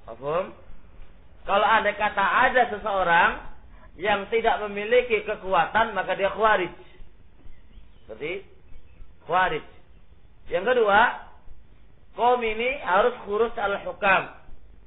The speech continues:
Kalau dia khurus kepada, kepada apa? Kepada selain hukam, kayak khurus kepada satu, ya pokoknya selain hukam,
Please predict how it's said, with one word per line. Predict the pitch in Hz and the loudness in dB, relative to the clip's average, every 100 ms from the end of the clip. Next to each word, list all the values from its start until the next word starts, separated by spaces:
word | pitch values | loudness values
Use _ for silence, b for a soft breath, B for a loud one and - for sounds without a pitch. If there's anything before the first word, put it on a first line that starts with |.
| - - - - - - - | -18 -18 -18 -20 -20 -14 -8
Kalau | 160 208 240 | -2 0 2
dia | 240 233 196 | 4 4 2
khurus | 208 214 226 - | 0 2 2 0
kepada, | 214 208 196 185 175 - - - - - - - - - | -2 2 4 4 2 -4 -16 -18 -14 -14 -14 -16 -20 -10
kepada | 190 208 202 185 170 | -2 0 2 0 2
apa? | 185 214 - | 2 2 -2
Kepada | 196 190 180 180 180 175 - - | -2 -2 2 4 6 4 0 -2
selain | 202 254 240 | 0 0 -2
hukam, | 202 - 185 180 233 - - - - - - - - - - | -8 -2 2 2 2 -6 -14 -14 -16 -20 -18 -16 -16 -16 -4
kayak | 175 190 220 226 - - - - | 2 4 4 2 -6 -18 -20 -8
khurus | 190 220 220 - | 2 2 2 -4
kepada | 185 175 175 170 | 0 2 2 0
satu, | 185 180 190 185 185 170 - - - - - - | -2 -2 -6 -4 -6 -6 -10 -16 -20 -20 -20 -12
ya | 196 | -8
pokoknya | 208 240 277 247 | -6 -4 -2 0
selain | 240 | 0
hukam, | 226 220 196 190 | -2 -2 2 2